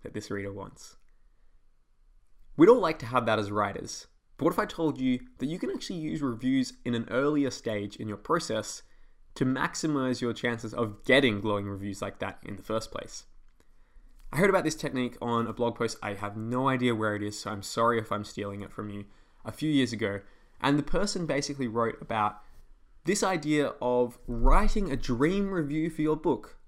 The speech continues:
before you actually start writing the book. So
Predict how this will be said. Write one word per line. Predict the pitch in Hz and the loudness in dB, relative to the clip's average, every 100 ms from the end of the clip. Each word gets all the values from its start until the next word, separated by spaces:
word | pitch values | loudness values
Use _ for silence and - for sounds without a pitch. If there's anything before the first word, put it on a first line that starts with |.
| - | -4
before | - 160 190 202 | 0 0 4 4
you | 202 175 | 4 0
actually | 82 - - 156 | -6 -8 -4 -4
start | 156 - 127 120 117 | -4 -2 0 0 0
writing | 127 185 220 | 2 2 2
the | 139 | -2
book. | - - - - - - - | -4 -14 -20 -20 -20 -20 -18
So | - 160 | 4 8